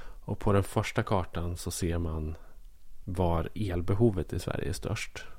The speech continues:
Och då är det så här typ Sydsverige och lite grann efter kos-, kusterna på Norrland. Och på den andra kartan så ser man, eh, de bästa vindlägena, bästa karterade vindlägena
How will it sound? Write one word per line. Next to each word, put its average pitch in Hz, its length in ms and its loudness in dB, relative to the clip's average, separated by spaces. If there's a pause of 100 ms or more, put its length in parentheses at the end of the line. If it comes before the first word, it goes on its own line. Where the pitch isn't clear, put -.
(120)
Och - 240 -4
då - 60 -2
är - 160 -2
det - 60 -4
så - 120 -6
här - 80 -6
typ - 260 -4
Sydsverige 98 720 0
och - 120 -2
lite 85 280 -2
grann 76 260 0
efter - 220 -4
kos-, - 280 -4 (140)
kusterna - 460 0 (180)
på - 100 0
Norrland. 92 420 0 (840)
Och - 180 0
på 101 140 6
den 98 100 6
andra 110 320 6
kartan 82 460 2
så - 160 -6
ser 85 240 0
man, 82 320 0 (720)
eh, 82 400 -2
de 90 160 2
bästa 87 280 0
vindlägena, 87 960 6
bästa - 320 -2 (160)
karterade 87 640 2
vindlägena 87 760 0